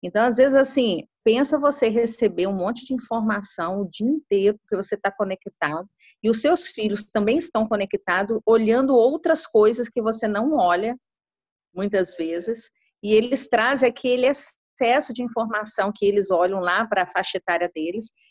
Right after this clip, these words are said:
e traz pra mim também. Aí se pensa quatro cabeças, né? Quatro cabeças recebendo um monte de coisa online, todo mundo conectado o dia inteiro. Chega no fim do dia, aquele monte de informação, aquele monte de coisa.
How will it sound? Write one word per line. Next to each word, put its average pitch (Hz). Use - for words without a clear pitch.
e 226
traz 233
pra 294
mim 285
também. 208
Aí 202
se 226
pensa 277
quatro 254
cabeças, 180
né? 226
Quatro 247
cabeças 220
recebendo 214
um 208
monte 240
de 247
coisa 208
online, 196
todo 254
mundo 226
conectado 214
o 196
dia 226
inteiro. 220
Chega 233
no 262
fim 254
do 240
dia, 220
aquele 262
monte 247
de -
informação, 240
aquele 240
monte 233
de 226
coisa. 214